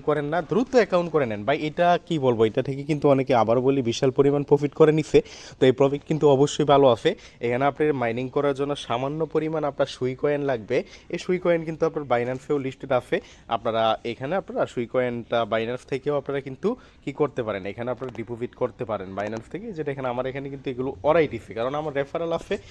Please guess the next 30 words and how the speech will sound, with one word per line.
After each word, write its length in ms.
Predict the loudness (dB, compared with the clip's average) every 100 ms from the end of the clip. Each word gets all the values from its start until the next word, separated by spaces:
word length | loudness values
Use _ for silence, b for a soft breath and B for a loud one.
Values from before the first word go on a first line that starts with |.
| B B
ওরাই 160 | 2 2 -2
দিছে। 140 | -6 -6
just 140 | -6 -6
ক্লেম 160 | 0 0 0
করতে 200 | -2 -2 -4
কিছু 140 | -6 -8 -8
পরিমাণ 240 | -6 -8 -6
সুই 140 | -6 -2
কয়েন 160 | -4 -2
কাটে। 200 | -8 -8 -14 B B
তো 60 | -6
সুই 140 | -2 2
কয়েনে 220 | 4 2 2
যে 60 | -2 -2
এই 60 | 0
অ্যাড্রেসটায় 460 | 0 -2 -2 -4 -4
আপনি 100 | -6 -8
ডিপোজিট 320 | -8 -10 -2 -2
করবেন, 240 | 0 -2 -6 B B B -6
এই 100 | -4 -2
যে 80 | -4 -2
অ্যাড্রেস 320 | -4 -4 -4 -4
হলো 120 | -2 -2
আপনার 180 | -4 -8 -6
এই 60 | -4
জায়গায় 260 | -4 -4 -6 -2
দেওয়া 160 | 0 0
আছে। 160 | 0 -4 b b b b 0
তো 40 |
যা 60 | 4